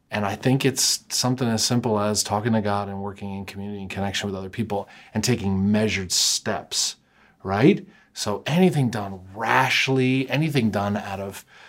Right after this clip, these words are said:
sort of passion, like, no. How do we be wise and rash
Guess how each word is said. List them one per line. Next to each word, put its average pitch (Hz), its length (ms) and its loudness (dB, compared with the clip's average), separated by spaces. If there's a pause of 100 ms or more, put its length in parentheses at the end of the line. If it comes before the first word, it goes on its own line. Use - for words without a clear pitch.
(120)
sort 107 220 -4
of - 180 -12
passion, - 760 4 (400)
like, - 140 -8
no. 143 760 4 (200)
How - 180 -6
do 131 60 2
we 127 120 6
be 113 140 0
wise 110 800 2
and 98 180 -4
rash 98 580 2